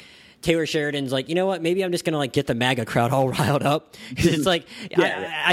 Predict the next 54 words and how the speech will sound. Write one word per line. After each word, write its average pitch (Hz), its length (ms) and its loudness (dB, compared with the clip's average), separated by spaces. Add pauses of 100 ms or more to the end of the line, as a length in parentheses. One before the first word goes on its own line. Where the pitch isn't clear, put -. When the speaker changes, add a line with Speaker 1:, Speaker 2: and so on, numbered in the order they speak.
(140)
Speaker 1:
I, 185 60 2
I - 20 2
think 220 220 -6
you 233 100 0
could 196 160 0
easily 180 500 0
make 156 220 -2
this 165 160 -2
a 160 60 -2
movie 147 200 0
just 143 160 -2
about, 143 220 -2
like, 139 160 -4
the 139 60 -2
border 139 400 0
in 139 160 -4
general, 143 320 -2
and 131 100 -4 (320)
not 214 200 2
that 214 60 2
he 170 160 -2
needed 175 200 2
to 156 40 -8
be 156 100 0
cognizant 147 540 -2
of, 135 140 -4
like, 135 260 -4
or 139 120 -2
be 135 320 -4
prescient 143 480 -4
about, 127 260 -2 (320)
I 151 40 -8
mean, 156 140 0
it 156 80 2
is 151 160 0
weird 151 300 0
that 131 120 -6
this 127 160 -4
movie 139 220 0
happened 135 280 -2
to 127 40 -4
be 127 160 -4
released, 127 520 -4 (500)
produced, 233 420 -2
made, 180 320 0 (880)
presumably 175 380 0
made 151 260 2
last 147 300 -2
year 151 180 -2
and 135 80 -6
even 147 260 -4
written 143 220 -4
before 160 300 -2
that, 135 200 -2